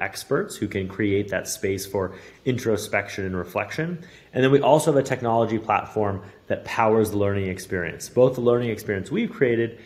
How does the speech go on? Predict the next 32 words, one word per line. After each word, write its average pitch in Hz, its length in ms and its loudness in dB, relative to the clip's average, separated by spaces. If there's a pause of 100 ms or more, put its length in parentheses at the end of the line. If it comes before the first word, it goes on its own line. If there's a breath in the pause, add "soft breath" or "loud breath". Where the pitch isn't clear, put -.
(200 loud breath)
and 113 80 -2
then 120 60 4
also 127 280 4
we're 127 80 6
adding 110 300 4
more 120 180 2
features 120 380 -4
and 104 80 -4
functionality 95 680 -2
to 95 120 -2
allow 98 380 2
clients 95 520 -4
and 92 100 -8
companies 107 440 -6 (340 loud breath)
to 117 100 2
bring 107 320 2
their 95 200 2
own 87 360 -4 (120)
kind 95 160 -4
of, - 180 -10 (120)
uh, 87 100 -2
content 101 540 -4
onto 95 340 -2
our 90 220 0
technology. 80 720 -6
So - 340 0 (240 loud breath)
I 120 40 -2
think - 360 -2
just, - 260 -2
just 160 200 4
to 151 80 2
summarize 131 640 2